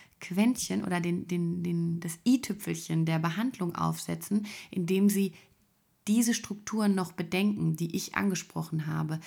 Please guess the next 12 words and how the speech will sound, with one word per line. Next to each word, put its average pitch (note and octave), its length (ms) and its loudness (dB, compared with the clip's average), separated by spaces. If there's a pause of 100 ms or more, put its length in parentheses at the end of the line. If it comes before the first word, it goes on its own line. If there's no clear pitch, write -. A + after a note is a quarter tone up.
(260)
Denn F3+ 280 2
alle B3+ 320 4 (240)
Muskeln, G3+ 460 2
die F3+ 100 0
ich E3+ 160 -6
eben G3 200 2
genannt F#3 460 2
habe, D#3+ 300 -2 (320)
können B3+ 560 2 (260)
ausschlaggebend G#3 1080 2 (260)
für - 360 -4
eine, F3 560 0